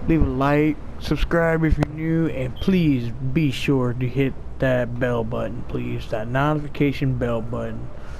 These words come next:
'cause I'm gonna be uploading probably some more, some Mad Max, see how much more I can get this car done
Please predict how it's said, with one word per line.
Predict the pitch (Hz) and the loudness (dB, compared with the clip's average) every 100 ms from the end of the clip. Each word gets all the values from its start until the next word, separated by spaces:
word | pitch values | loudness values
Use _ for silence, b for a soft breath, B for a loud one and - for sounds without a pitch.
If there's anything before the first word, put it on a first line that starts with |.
| B B B B B B - | B B B B B B -6
'cause | - 151 | 0 2
I'm | 160 | 2
gonna | 180 190 | 2 4
be | 185 170 | 4 4
uploading | 156 160 156 147 151 139 - - - - - | 4 2 2 4 2 2 -4 -8 -8 -8 -4
probably | - 240 226 226 | 0 2 4 2
some | - 175 | 2 2
more, | 170 170 165 | 4 4 2
some | 143 139 | 0 -2
Mad | 139 139 139 127 | 0 2 0 0
Max, | 135 135 135 127 - B B B B B | 2 2 0 -2 -6 B B B B B
see | - 170 | -4 0
how | 156 151 | 2 2
much | 147 143 - | 2 0 0
more | 143 139 139 | 0 2 2
I | 135 | 2
can | 131 131 | 0 2
get | 139 127 131 | 0 0 -2
this | 131 127 | -2 -2
car | - 139 135 | -2 0 0
done | 131 135 135 135 131 131 127 113 | 0 0 2 2 2 0 -2 -4